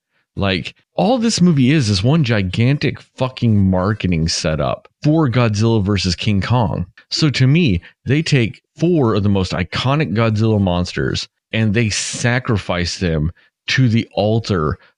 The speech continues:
of Godzilla versus King Kong. Fuck that movie. Fuck that future shitty movie. I don't care anything about that now. Like, I almost hope that something happens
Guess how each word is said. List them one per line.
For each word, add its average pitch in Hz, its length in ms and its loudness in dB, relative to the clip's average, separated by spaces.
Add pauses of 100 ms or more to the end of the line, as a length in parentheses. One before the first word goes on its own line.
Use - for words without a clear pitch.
(180)
of 113 220 0
Godzilla 107 580 0
versus 104 380 0
King 117 260 0
Kong. 101 460 -2 (140)
Fuck - 400 -4
that 85 180 0
movie. 82 480 -2 (220)
Fuck 190 400 0 (180)
that 107 480 -2
future 127 520 2
shitty 101 500 2
movie. 82 520 -2 (220)
I 190 100 0
don't 214 200 0
care 120 340 2 (380)
anything 117 420 2
about 82 280 0
that 73 160 -2
now. - 280 -6 (240)
Like, 110 260 -4
I 131 160 -4
almost 139 500 0
hope 113 320 -2 (260)
that 98 240 -2
something 113 340 0
happens 85 580 -2